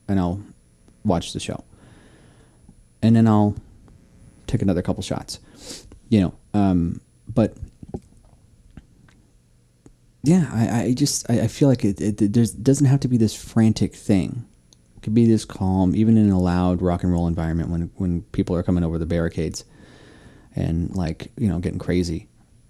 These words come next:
You can still be calm about it and go, go and find, uh, find some stillness. And that's really important. If you're running around moving, moving your camera around and you're, uh,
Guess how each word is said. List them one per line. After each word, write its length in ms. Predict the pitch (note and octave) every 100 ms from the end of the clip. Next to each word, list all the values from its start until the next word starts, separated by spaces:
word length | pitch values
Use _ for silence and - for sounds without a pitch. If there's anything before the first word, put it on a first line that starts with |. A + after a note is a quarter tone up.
| _
You 200 | B2 C#3+
can 120 | C#3+
still 300 | D3+ - C3+
be 200 | C3 -
calm 360 | B2 C3 C#3+ G2+
about 260 | F2 D#2+ F2
it 120 | F2
and 400 | F#2+ F2+ F#2 F#2+
go, 220 | - F#2
go 280 | F#2+ F#2 F2+
and 220 | - G2+ F#2+
find, 420 | F#2 F#2+ G2 G2 -
uh, 240 | F2 -
find 340 | F#2+ - F#2+ G2
some 380 | - F2+ F2 F2+ _ _ _ _ _ _ _ _ _ _ _ _
stillness. 960 | - - - - G#2+ G#2 D#2 - - - _ _ _ _ _ _ _ _
And 80 | G2+
that's 200 | F#2 -
really 220 | F2+ F2
important. 400 | E2+ F2 G#2 C#2+
If 140 | D2+ -
you're 100 | G2
running 220 | A2 G#2
around 320 | F2+ F#2+ F2
moving, 380 | F2+ E2+ E2 E2
moving 240 | G2+ G2 E2+
your 100 | D#2+
camera 320 | - F#2+ E2
around 120 | E2
and 80 | E2
you're, 200 | E2 D#2+
uh, 140 | D#2+